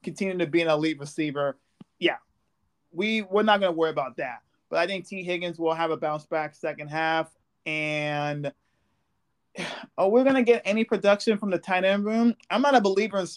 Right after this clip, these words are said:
Irv Smith. I want to, but I just, I just, he hasn't. His sample size not good. Put in Drew Sample, damn it. <laughs> But he's there for blocking. So, Irv, let's be better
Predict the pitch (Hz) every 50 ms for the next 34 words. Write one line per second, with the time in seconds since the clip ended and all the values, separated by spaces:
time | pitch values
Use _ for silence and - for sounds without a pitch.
0 | - _ 190 196 202 185 - - 170 202 226 220 190 - _ _ _ _ _ _
1 | _ _ _ - 277 302 - 285 240 254 294 330 403 466 - - 311 285 269 202
2 | 240 226 202 233 214 240 254 220 - _ _ _ - 262 214 208 202 - 220 196
3 | - - - _ _ _ _ _ _ _ _ _ _ - 170 175 226 269 269 277
4 | 220 - _ 220 226 226 - - 269 294 370 359 381 349 - - 359 359 349 349
5 | 226 220 294 311 311 277 - - 262 233 185 143 - - _ _ _ _ _ _
6 | _ _ _ _ _ - - 269 381 427 427 381 247 349 381 370 - - 359 339
7 | 311 254 - 147 135 127 - _ _ _ _ - 165 175 175 180 175 - _ _
8 | - - 269 - - 269 269 - - 453 - - 480 480 - - - - _ _
9 | - 214 214 277 285 226 196 254 262 277 285 285 285 - 247 226 214 - _ _
10 | _ - 185 220 240 247 220 - _ 160 139 131 123 _ _ 180 170 160 156 151
11 | 147 - _ _ - - - _ _ _ _ _ _ _ _ _ _ _ _ _
12 | _ - 233 240 262 285 294 339 277 240 _ _ _ _ _ _ _ _ _ _
13 | _ _ _ _ _ _ - 190 262 - - - 320 320 262 196 285 285 285 262
14 | 240 208 175 -